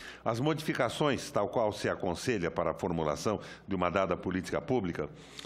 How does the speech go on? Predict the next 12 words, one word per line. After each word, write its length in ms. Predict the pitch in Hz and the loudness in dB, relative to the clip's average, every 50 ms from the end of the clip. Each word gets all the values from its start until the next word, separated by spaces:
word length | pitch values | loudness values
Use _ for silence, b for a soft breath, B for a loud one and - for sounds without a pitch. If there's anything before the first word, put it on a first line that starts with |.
| B B B | B B B
terão 240 | - 131 135 143 147 | 0 2 2 4 4
efeitos 460 | 139 135 - 156 151 151 151 131 113 | 2 2 2 0 0 0 -2 -2 0
definidos 500 | 120 127 - - 123 120 131 123 120 113 | 0 -2 0 0 0 0 0 0 -2 -2
no 120 | 113 123 113 | 0 -2 -2
tempo, 360 | - - 127 107 - - - - B B B B B B B B | 2 2 2 2 2 0 -6 -14 B B B B B B B B
ou 120 | - 110 110 | -2 -2 0
seja, 460 | - - 143 135 127 113 127 135 131 B B B B B | 0 2 2 2 2 2 0 -2 -2 B B B B B
durante 540 | 107 101 113 120 127 143 147 - - 131 117 | 0 2 4 4 6 4 4 2 2 0 2
número 380 | 117 131 139 131 131 110 107 | 2 2 2 2 2 2 2
determinado 920 | 98 101 110 95 - 120 110 104 107 110 110 113 120 123 131 123 107 104 101 | 2 0 -2 0 0 0 0 2 2 2 2 4 4 4 4 4 2 0 0
de 120 | 92 98 | 2 2
exercícios, 840 | 98 90 82 87 90 82 85 - - 135 143 135 - - 135 - - | 2 2 2 0 0 0 -2 -2 -2 -2 -2 -2 -2 -4 -6 -6 -8